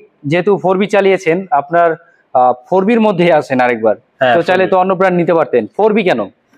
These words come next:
Speaker 2: ফোর বি হচ্ছে আমার রক্তের সাথে মিলে গেছে।
Speaker 1: <laughs> মানে আপনার
Speaker 2: হ্যাঁ,
Speaker 1: হ্যাবিটের
Speaker 2: ফোর বি
Speaker 1: সাথে।
Speaker 2: আমার ইমোশন আর কি।
Speaker 1: যাক, আপনার যেহেতু পছন্দের এবং আপনার ইমোশন,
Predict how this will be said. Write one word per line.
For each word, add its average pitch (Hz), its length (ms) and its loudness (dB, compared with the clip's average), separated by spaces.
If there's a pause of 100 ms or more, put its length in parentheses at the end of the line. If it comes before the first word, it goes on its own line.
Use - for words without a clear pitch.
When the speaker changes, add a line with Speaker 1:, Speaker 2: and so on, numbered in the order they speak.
(480)
Speaker 2:
ফোর 180 200 2
বি 208 120 2 (180)
হচ্ছে 190 220 0
আমার 180 260 2
রক্তের 175 200 0
সাথে 170 240 0
মিলে 170 280 2
গেছে। 117 240 -2 (340)
Speaker 1:
<laughs> 139 320 -4
মানে 139 180 2
আপনার 147 320 0
Speaker 2:
হ্যাঁ, - 580 -6
Speaker 1:
হ্যাবিটের 180 280 0
Speaker 2:
ফোর 190 80 2
বি - 20 2
Speaker 1:
সাথে। 180 120 0
Speaker 2:
আমার 202 180 2
ইমোশন 180 360 0
আর 123 120 0
কি। 104 140 -6 (960)
Speaker 1:
যাক, 123 260 0
আপনার 165 340 0
যেহেতু 196 340 0 (380)
পছন্দের 196 520 0
এবং 180 220 2
আপনার 165 240 2
ইমোশন, 175 420 0